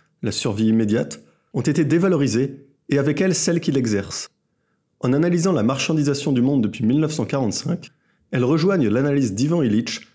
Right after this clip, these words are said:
penseur de l'écologie, selon laquelle la suppression de la capacité de survie des personnes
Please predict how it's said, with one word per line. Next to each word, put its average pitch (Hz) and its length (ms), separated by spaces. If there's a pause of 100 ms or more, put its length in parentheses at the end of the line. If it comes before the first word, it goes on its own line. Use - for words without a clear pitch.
(100)
penseur 143 380
de 107 60
l'écologie, 113 580 (320)
selon 156 300
laquelle 165 260
la 135 80
suppression 175 640
de 131 80
la 98 80
capacité 147 500
de - 60
survie 131 300
des 104 100
personnes 131 500